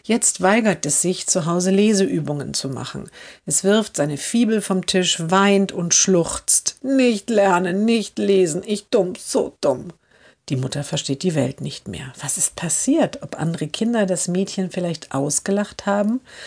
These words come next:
Sie bringt das Mädchen am nächsten Tag zur Schule und passt vor dem Lehrerzimmer die neue Lehrerin ab. "Nein, die anderen Kinder lachen nicht", beruhigt diese die Mutter.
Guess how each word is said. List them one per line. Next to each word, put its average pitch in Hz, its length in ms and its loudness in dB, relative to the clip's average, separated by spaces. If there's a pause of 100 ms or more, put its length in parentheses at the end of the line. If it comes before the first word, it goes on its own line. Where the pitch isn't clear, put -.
(340)
Sie 226 140 -2
bringt 285 240 4
das - 160 0
Mädchen 220 380 2
am 175 100 2
nächsten 165 380 -2
Tag - 320 -4
zur 165 120 -2
Schule 226 440 4
und 160 180 -2
passt - 320 -2
vor 175 140 -2
dem 165 160 0
Lehrerzimmer 156 640 0
die 151 80 -4
neue 147 240 -2
Lehrerin 120 500 -2
ab. - 300 -12 (460)
"Nein, 170 440 4
die 160 160 -2
anderen 175 320 -2
Kinder 226 240 0
lachen 220 340 2
nicht", - 440 -4
beruhigt 143 340 -2 (100)
diese 143 220 -2
die 147 160 -4
Mutter. 135 400 -4